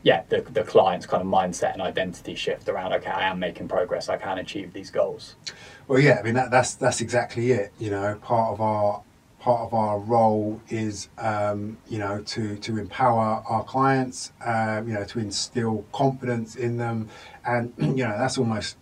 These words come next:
Speaker 2: undoubtedly, you know, one of our clients' goals. And again, different subject, but, you know, no one, no one wants to be a certain weight or, um, you know, a certain dress size. Um,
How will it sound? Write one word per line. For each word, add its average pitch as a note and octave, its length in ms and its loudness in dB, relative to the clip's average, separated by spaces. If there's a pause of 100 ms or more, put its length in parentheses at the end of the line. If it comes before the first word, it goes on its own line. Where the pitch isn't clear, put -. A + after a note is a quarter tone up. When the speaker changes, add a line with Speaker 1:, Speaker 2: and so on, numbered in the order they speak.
(120)
Speaker 2:
undoubtedly, G#2+ 800 0 (440)
you A#2+ 80 -4
know, G2+ 100 2
one A2 180 2
of G2+ 120 -2
our G2+ 140 -2
clients' G#2 440 -2
goals. F#2+ 540 2
And G2 200 -10 (120)
again, G2+ 380 -2
different B2 320 -2
subject, - 500 -2
but, G#2+ 200 -2 (440)
you A#2+ 100 -4
know, G2+ 180 -2 (760)
no C3 240 4
one, A2 420 4 (120)
no C#3 200 4
one B2 140 6
wants B2 260 4
to C3+ 100 0
be A2 540 0
a A#2+ 80 -4
certain A2+ 540 0
weight A#2+ 440 4 (140)
or, A2 800 0
um, G#2+ 680 0
you A2+ 80 -4
know, G2+ 120 0
a G#2+ 100 0
certain G#2+ 320 -2
dress A#2+ 320 2
size. A2+ 560 2 (480)
Um, G#2+ 500 2